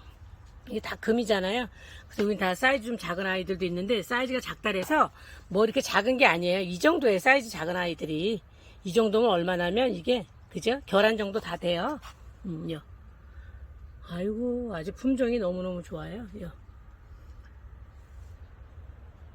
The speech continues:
재배동에 모주하려고 놔뒀던 아이들, 그죠? 이렇게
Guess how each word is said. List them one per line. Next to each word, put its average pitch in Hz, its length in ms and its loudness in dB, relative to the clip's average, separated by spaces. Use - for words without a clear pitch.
재배동에 311 560 6
모주하려고 311 800 4
놔뒀던 269 480 4
아이들, 226 880 2
그죠? 220 220 0
이렇게 226 680 6